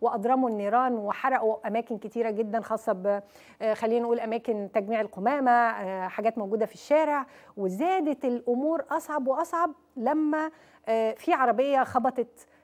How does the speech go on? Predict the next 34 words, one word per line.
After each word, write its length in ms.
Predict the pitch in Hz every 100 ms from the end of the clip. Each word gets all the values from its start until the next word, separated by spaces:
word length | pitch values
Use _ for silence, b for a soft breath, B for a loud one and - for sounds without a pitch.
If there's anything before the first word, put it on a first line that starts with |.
| _
خمسة 420 | - 302 277 254
من 180 | 220 254
المتظاهرين 680 | 226 202 208 190 196 226 254
اللي 120 | 208
كانوا 260 | 240 240 220
موجودين 680 | 190 185 180 214 220 196 185
في 300 | - 202 190 247
الشارع، 520 | 240 - 202 180 170 b b b
وللأسف 920 | 202 208 208 208 208 226 220 233 277 214
اكتشفوا 460 | - 294 277 247
إن 80 | 208
اللي 120 | 208
كان 140 | 262 262
سايق 180 | 262
العربية 320 | 233 196 202 226
دي 160 | 214
واحد 420 | 226 240 247 190 -
مصري. 340 | 233 - - - b b b
وبعد 360 | 220 214 311 277
مقتل 340 | 277 285 285
شاب 200 | - 262
مصري، 280 | 240 247 226
احتجاجات 540 | 214 - 214 220 226 233
عنيفة 280 | 226 247
في 140 | 226 247
إيطاليا 400 | 226 240 247 226
واشتباكات 680 | 240 - 226 226 262 254
مع 220 | 240 247 247
الشرطة، 640 | - - 285 294 302 302
ونزلت 500 | 247 269 311 254 220
فيديوهات 560 | 254 220 226 269 269 -
على 280 | 202 254
اللي 220 | 226 247 247
بيحصل. 380 | 196 - 170